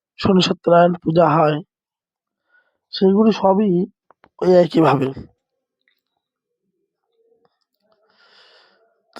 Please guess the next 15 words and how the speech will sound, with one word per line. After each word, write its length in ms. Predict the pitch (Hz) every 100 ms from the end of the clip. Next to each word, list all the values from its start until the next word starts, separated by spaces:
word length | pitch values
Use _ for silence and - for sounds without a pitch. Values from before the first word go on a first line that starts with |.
| -
যাই 160 | 226 208
হোক, 160 | 214 - - - - - _ - _ _ - - _ _ -
আজকে 300 | 147 - 202 180 175 - _ _ _ _ _ _ _ _ _ _ _ _ _ _ _ _ _
যারা 180 | 190 185 175
ভিডিওটি 380 | 170 165 180 175 170
দেখবেন, 380 | 170 175 185 180 180 _ _ _ -
শুনবেন, 520 | - 180 180 180 165 175 _ _ _ _ _ _ _
তাদের 200 | 170 170 165
হয়তো 200 | 175 170
একটু 160 | 170 190 -
সমস্যা 400 | 175 202 - 190 165
হবে, 200 | 165 170 247 _ _ _ _ _ _ _ -
কেন 160 | 160 175
আমি 100 | 180 156
একেবারেই 420 | - 165 175